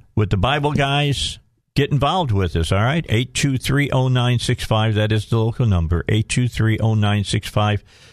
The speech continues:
If you wanna get in, uh, discussion with us about, you know, what we're seeing happen in our nation, I believe the lawlessness that we're seeing is a direct response to how the church is not the center of this nation like it was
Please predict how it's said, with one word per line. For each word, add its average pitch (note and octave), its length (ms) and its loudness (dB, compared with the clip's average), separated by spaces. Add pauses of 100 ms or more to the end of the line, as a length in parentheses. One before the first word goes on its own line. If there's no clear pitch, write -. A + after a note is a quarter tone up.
(120)
If - 100 -6
you B2 80 2
wanna B2 220 0
get A2+ 220 -2
in, G#2 300 -2
uh, G2+ 340 2
discussion A#2+ 600 -2
with A#2 180 -2
us A#2+ 200 -4
about, G2 340 -4 (400)
you G#2 100 0
know, G#2+ 280 0 (120)
what A2 220 0
we're A2 140 2
seeing A#2 340 0
happen A2+ 400 2
in G#2 160 2
our F#2+ 140 2
nation, C3+ 560 0 (140)
I G#2 180 0
believe G#2+ 560 0
the F#2+ 80 2
lawlessness A2 760 0
that A2+ 160 -2
we're G#2+ 140 0
seeing A#2+ 400 0
is G2+ 200 -2 (400)
a G#2 80 2
direct G#2 460 0
response A2+ 720 -2
to G#2 260 0
how G#2 420 0 (180)
the A2 120 0
church - 480 -2
is G2 220 -2
not G#2 320 0 (400)
the G#2 100 2
center A2 400 0
of G2 100 -2
this G2+ 220 -2
nation A2 380 0
like F2 320 0
it F#2+ 100 -2
was F#2+ 480 0